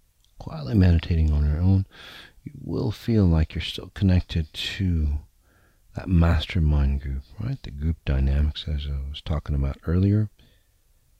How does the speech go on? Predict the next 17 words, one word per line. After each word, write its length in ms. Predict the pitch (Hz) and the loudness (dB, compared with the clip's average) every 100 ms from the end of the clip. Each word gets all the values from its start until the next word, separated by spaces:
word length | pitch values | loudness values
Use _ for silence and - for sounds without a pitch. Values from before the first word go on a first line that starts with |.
| _ _ _ _ _ _ _ _ | _ _ _ _ _ _ _ _
It'll 140 | _ - | _ -14
still 220 | - 101 | -10 -10
feel 180 | - 113 | -4 -2
like 160 | 90 85 | 0 0
I'm 100 | 80 | -2
continuing 480 | - - 104 82 | -4 0 4 4
to 60 | 73 | 4
work 260 | 69 69 78 | 0 -4 -4
on 140 | 71 | -2
you. 180 | 73 78 - _ _ _ _ _ _ _ _ _ _ _ _ _ _ _ _ _ _ _ _ _ _ _ _ _ _ _ _ _ _ _ _ _ _ _ _ _ _ | -2 -4 -10 _ _ _ _ _ _ _ _ _ _ _ _ _ _ _ _ _ _ _ _ _ _ _ _ _ _ _ _ _ _ _ _ _ _ _ _ _ _
And 120 | 139 | -2
whenever 280 | 113 92 80 | 4 6 6
you're 160 | 73 71 | 4 4
ready, 380 | 73 80 78 76 - - - - - - _ _ _ _ _ _ _ _ _ _ _ _ _ | 4 4 4 0 -10 -20 -20 -20 -20 -20 _ _ _ _ _ _ _ _ _ _ _ _ _
coming 260 | 90 73 | 0 0
back 280 | 69 67 - | 0 -2 -6
out, 180 | 98 | -8